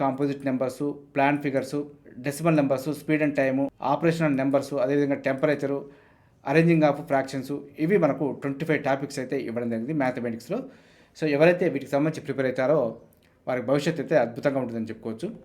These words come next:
అదేవిధంగా ఇంటెలిజెన్స్ సంబంధించి కూడా మనకు ట్వంటీ ఫైవ్ క్వశ్చన్స్‌కి అయితే ఇవ్వడం జరిగింది. So, మనకు ఫిఫ్టీ మార్క్స్ రావడం జరుగుతుంది. వాటికి సంబంధించిన టాపిక్స్ కూడా ఇక్కడ అందుబాటులో ఉన్నాయి. వీటికి సంబంధించిన టాపిక్స్ అయితే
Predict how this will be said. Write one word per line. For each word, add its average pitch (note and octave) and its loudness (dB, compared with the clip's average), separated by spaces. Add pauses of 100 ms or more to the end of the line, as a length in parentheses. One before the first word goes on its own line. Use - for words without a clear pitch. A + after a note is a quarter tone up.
(140)
అదేవిధంగా E3 4 (520)
ఇంటెలిజెన్స్ F#3 4
సంబంధించి D3+ 2
కూడా D#3+ 4
మనకు C3 -2 (160)
ట్వంటీ C#3+ -6
ఫైవ్ D#3 6 (120)
క్వశ్చన్స్‌కి C#3 -6
అయితే C3+ -4
ఇవ్వడం A#2+ -2
జరిగింది. B2 -6
So, F3+ -2 (100)
మనకు B2+ -6
ఫిఫ్టీ C3 -6
మార్క్స్ C3+ -2
రావడం A#2+ 0
జరుగుతుంది. B2 -4 (580)
వాటికి D#3+ 6
సంబంధించిన D#3+ 2
టాపిక్స్ C3+ 0
కూడా D3 2
ఇక్కడ A#2+ -2
అందుబాటులో C3 -2
ఉన్నాయి. F3+ -2 (320)
వీటికి E3 2
సంబంధించిన F3+ 2
టాపిక్స్ D3+ 4
అయితే F3+ 0